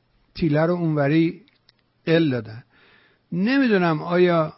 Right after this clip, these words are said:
همچنان، ولی شما یادمه که گفتی که این بخش رو اسرائیل نمی‌تونه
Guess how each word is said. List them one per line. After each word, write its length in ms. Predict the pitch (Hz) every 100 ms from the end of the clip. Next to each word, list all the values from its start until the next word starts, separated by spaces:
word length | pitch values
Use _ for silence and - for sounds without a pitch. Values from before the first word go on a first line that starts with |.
| _
همچنان، 640 | - 165 151 - 160 160 160
ولی 200 | 220 262
شما 500 | - 226 233 254 233 _ _ _ -
یادمه 480 | 202 233 226 185 165
که 400 | - 170 156 -
گفتی 380 | 185 202 - 202
که 380 | - 180 156 151 _ _ _ _ _ _ _ _ _ _ -
این 420 | - 214 214 208 _ _ -
بخش 420 | 202 202 - -
رو 460 | 170 170 151 139 143 _ -
اسرائیل 800 | 165 147 - 165 160 160 190 151 - _ -
نمی‌تونه 960 | 160 160 202 214 185 - 180 170 156